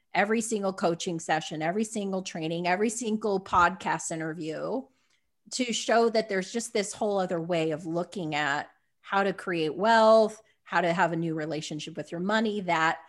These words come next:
can be light, because money can s-, be so heavy. It can be so shameful. It can create so much, um,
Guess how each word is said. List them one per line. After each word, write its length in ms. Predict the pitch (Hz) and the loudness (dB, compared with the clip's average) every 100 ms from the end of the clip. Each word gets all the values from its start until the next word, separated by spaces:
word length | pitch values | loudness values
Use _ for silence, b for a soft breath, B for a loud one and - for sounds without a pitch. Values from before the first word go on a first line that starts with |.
| B B | B B
can 460 | - - 220 220 220 | -10 -4 -2 0 -2
be 260 | 185 185 170 | -2 -4 -4
light, 640 | 160 165 156 110 - - _ _ _ _ | -2 -2 -4 -6 -10 -10 _ _ _ _
because 300 | 190 208 214 | -6 -2 -4
money 480 | 202 214 233 254 247 | -2 0 0 0 -2
can 160 | 240 190 | -4 -8
s-, 160 | - | -8
be 240 | 196 190 180 | -10 -8 -8
so 420 | - - 233 226 | -6 -4 2 2
heavy. 500 | 220 196 170 147 143 | 2 -2 -2 -4 -6
It 100 | 180 | -8
can 120 | 202 175 | -6 -4
be 120 | 175 | -6
so 300 | - 226 233 | -4 -2 -2
shameful. 880 | - 233 202 196 214 202 202 202 B B B B - | -4 -6 -6 -6 -2 0 0 -2 B B B B -8
It 140 | 196 | -8
can 240 | - 214 196 | -4 -6 -6
create 640 | - 220 208 208 202 196 | -6 -4 -2 0 0 -2
so 320 | - 254 240 | -6 -2 2
much, 360 | 247 202 - - 170 _ | 2 0 -2 -10 -14 _
um, 540 | 190 180 165 165 165 | -6 -4 -2 -4 -8